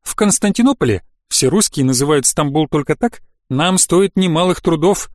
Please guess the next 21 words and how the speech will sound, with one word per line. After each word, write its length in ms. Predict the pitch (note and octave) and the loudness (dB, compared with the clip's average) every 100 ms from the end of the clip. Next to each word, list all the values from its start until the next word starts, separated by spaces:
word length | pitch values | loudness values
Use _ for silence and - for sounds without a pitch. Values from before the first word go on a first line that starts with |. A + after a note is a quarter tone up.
| _ | _
случайно 560 | - - E3 - F3 E3+ | -6 -2 -2 0 0 0
не 160 | E3 E3 | 0 0
ошибиться. 640 | - F3+ D3+ - - E2 _ _ _ _ _ | -2 -2 -2 -2 -4 -4 _ _ _ _ _
В 100 | - | -6
Константинополе 880 | F#3 F3 - E3+ - D#3 A3+ A3 G3 | -2 0 0 -2 0 0 0 0 0
пароход 460 | D#3 D3 - A#3 | -2 -2 -2 -2
стоял 420 | - D#3 E3 F3+ | 0 0 2 0
два 300 | C3+ A#2 D3+ | 0 0 0
дня. 360 | D3 C3+ A2+ E2 _ _ _ _ | 0 0 0 -4 _ _ _ _
За 180 | B2+ C#3 | -2 2
это 240 | D#3+ A3+ C4 | 2 2 2
время 380 | A3+ G#3+ A#3 | 2 4 4
мы 260 | G3+ E3+ F3+ | 4 2 2
немало 400 | G3+ A3 E3 D3+ | 4 4 4 2
успели 400 | F#3 - G3+ D#3 | 0 0 2 2
осмотреть. 640 | C#3+ - F3+ E3 A#2 - - _ _ _ | 2 0 0 0 -2 -4 -18 _ _ _
Паломники, 560 | - C#3+ D#3+ F#3 G#3+ A3+ | -4 -2 0 2 0 2
в 60 | G#3+ | 0
отличие 420 | G#3 G#3+ - G3 | 0 -2 0 0
от 80 | - | 0
нас, 320 | G3 - | 0 0